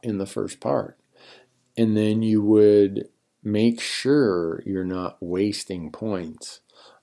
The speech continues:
on something that you, you know, it's like,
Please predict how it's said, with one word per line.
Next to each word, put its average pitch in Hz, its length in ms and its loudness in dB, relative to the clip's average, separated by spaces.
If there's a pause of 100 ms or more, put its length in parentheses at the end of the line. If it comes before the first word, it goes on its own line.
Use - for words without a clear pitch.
on 87 440 -6
something 85 800 -6 (500)
that 90 220 -6
you, 92 440 -4 (640)
you 98 720 -12
know, 80 160 -10 (480)
it's - 100 -16
like, - 160 -12